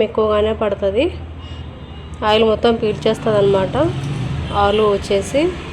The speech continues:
ఇంకా ఆయిల్ ఎక్కువ వేసుకొని డీప్ ఫ్రై లాగా చేసుకున్న ఆలు పొడి పొడిగానే వస్తుందన్నమాట. నేను అంత ఆయిల్ వేయకుండా సరిపోతుంది అన్నట్లు కొంచెమే వేసి చేసేస్తున్నాను. ఇంక ఇప్పుడు ఆయిల్ అయితే వేడయింది కదా, మనం ఆలు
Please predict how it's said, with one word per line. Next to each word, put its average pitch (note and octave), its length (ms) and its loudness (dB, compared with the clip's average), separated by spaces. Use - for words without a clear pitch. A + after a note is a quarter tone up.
ఇంకా B3 220 6
ఆయిల్ B3 240 6
ఎక్కువ B3 240 2
వేసుకొని A3 520 2
డీప్ A#3 220 6
ఫ్రై A#3+ 120 4
లాగా A3 220 4
చేసుకున్న A3 480 0
ఆలు A3+ 220 4
పొడి G#3+ 220 4
పొడిగానే A3 440 4
వస్తుందన్నమాట. G3 720 0
నేను C4 180 6
అంత A3 120 2
ఆయిల్ G#3+ 240 0
వేయకుండా A3+ 420 0
సరిపోతుంది G#3+ 600 0
అన్నట్లు G3+ 340 2
కొంచెమే G#3+ 460 4
వేసి G#3 280 -2
చేసేస్తున్నాను. G3 720 -2
ఇంక A#3 160 2
ఇప్పుడు A3 240 6
ఆయిల్ A#3+ 220 8
అయితే A#3+ 160 6
వేడయింది G#3 560 4
కదా, G#3+ 140 4
మనం G#3+ 180 4
ఆలు A3+ 180 4